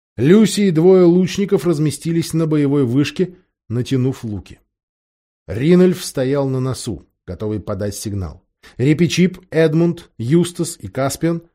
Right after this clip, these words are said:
сверкающие кольчуги, держались вместе. Дриниан стоял за штурвалом. «Да будет с нами Аслан!» — вскричал Каспиан.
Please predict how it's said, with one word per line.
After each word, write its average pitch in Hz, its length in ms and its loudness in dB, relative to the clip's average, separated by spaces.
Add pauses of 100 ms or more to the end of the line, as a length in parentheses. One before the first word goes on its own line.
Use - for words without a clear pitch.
(120)
сверкающие 123 960 -2
кольчуги, 165 640 -4
держались 110 580 -4
вместе. 92 480 -10 (720)
Дриниан 160 580 0
стоял 95 640 -6 (220)
за 85 160 -8
штурвалом. 82 600 -10 (1600)
«Да 82 320 0
будет 226 360 6
с - 100 -2
нами 226 280 6
Аслан!» — 190 580 6
вскричал 139 500 0
Каспиан. 123 720 -2